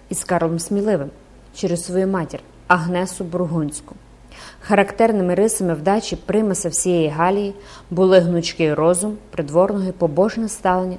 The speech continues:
до всякої влади. Можна собі уявити той величезний клопіт, що йому завдало таке подвійне споріднення, і ті підводні скелі вищого світу,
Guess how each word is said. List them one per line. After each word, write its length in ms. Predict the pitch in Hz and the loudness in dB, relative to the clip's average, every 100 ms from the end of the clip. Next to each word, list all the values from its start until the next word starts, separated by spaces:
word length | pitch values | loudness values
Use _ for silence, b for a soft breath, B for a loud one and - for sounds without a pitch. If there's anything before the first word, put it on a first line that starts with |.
| - | -10
до 120 | 156 | -10
всякої 580 | 143 - 165 151 156 165 - 160 | -8 -4 -4 -4 -6 -12 -12 -10
влади. 300 | 139 139 - - - - - - - - - - - - B B B | -8 -10 -18 -20 -20 -20 -20 -20 -20 -20 -20 -20 -20 -20 B B B
Можна 240 | 233 262 285 | 0 2 2
собі 260 | - 226 | 2 4
уявити 560 | 254 247 240 226 233 170 | 4 8 8 8 6 6
той 160 | 185 185 | 2 4
величезний 680 | 196 190 185 240 247 262 | 4 4 4 2 4 2
клопіт, 440 | 262 220 180 - - - | 2 4 4 4 -6 -14
що 240 | - - | -8 -2
йому 220 | 190 185 185 | 0 2 2
завдало 600 | 180 156 165 170 190 214 - - B B B B B - - | 0 0 2 4 4 0 -8 -20 B B B B B -10 -6
таке 260 | 180 226 | 0 0
подвійне 560 | 226 190 156 202 226 220 | 0 -2 0 0 0 -2
споріднення, 720 | - - 185 175 151 147 151 - - - | -4 -2 0 0 -2 -6 -10 -14 -20 -6
і 160 | 196 190 | -2 0
ті 360 | 214 226 - - - - - - | 0 -2 -2 -10 -20 -20 -20 -16
підводні 560 | 180 156 156 214 226 214 | -10 -6 2 2 2 0
скелі 460 | - - 208 220 175 | -4 0 2 2 2
вищого 500 | 175 196 - 202 190 | 0 0 -4 -8 -8
світу, 400 | - 170 - | -6 -6 -6